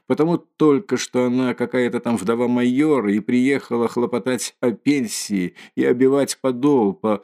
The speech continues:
присутственным местам, что она в пятьдесят пять лет сурмится, белится и румянится. Это известно.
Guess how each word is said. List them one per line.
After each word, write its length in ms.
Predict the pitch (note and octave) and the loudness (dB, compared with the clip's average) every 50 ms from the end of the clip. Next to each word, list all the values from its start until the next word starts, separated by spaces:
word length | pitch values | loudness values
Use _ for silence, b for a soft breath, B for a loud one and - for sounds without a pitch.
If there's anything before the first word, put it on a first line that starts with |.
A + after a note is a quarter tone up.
| _ _ | _ _
присутственным 800 | - A2+ A#2+ A2+ - - C#3+ A#2+ - - - - B2 A#2+ A#2+ A#2+ A#2 | -2 -2 -2 0 0 0 -2 -2 -2 -4 -4 -2 0 0 2 2 2
местам, 600 | A#2 A#2+ A#2+ - - - - C#3 C3+ B2+ A2+ F#2+ | 0 0 -2 -4 -6 -8 -6 -6 -4 -2 -2 -4
что 220 | - - - A2 | -6 -6 -4 -2
она 300 | A2 A#2+ B2+ B2 A2+ - b b b b b | 0 2 2 0 -2 -4 b b b b b
в 100 | b - | b -2
пятьдесят 500 | - B2 A#2 A2+ B2+ - - C3+ C3 - | -2 0 0 2 0 0 0 -2 -4 -4
пять 220 | - B2+ - - | -4 -4 -2 -2
лет 260 | B2 C3 C3+ B2+ - _ _ _ _ _ _ - | 0 0 0 0 -2 _ _ _ _ _ _ -8
сурмится, 960 | - - - C3+ B2+ B2 B2 B2+ C3+ D3 D3 - - - - - - - F#2 | -4 -2 2 2 2 2 2 2 0 0 0 -2 -4 -6 -6 -6 -6 -6 -4
белится 880 | F#2+ G#2 B2+ B2+ B2 C3+ D3 C#3 - - - - - - - F#2+ F#2 F#2 | 0 2 2 4 4 2 2 0 -2 -4 -4 -4 -4 -4 -4 -4 -2 0
и 100 | F#2+ A2+ | 2 2
румянится. 960 | A#2+ B2+ C3 C#3+ D3+ D#3+ D3+ B2+ G#2+ F#2 - - - - - F#2 F2 E2+ - B B B B B B _ _ | 4 4 4 4 2 0 0 0 0 -2 -2 -4 -4 -4 -4 -6 -6 -8 -10 B B B B B B _ _
Это 160 | - - - A2 | -10 -6 -4 -2
известно. 640 | A2 B2 D3 E3 E3 B2+ F#2 - - - F2 - - | 0 0 0 0 0 0 -2 -4 -8 -10 -12 -16 -20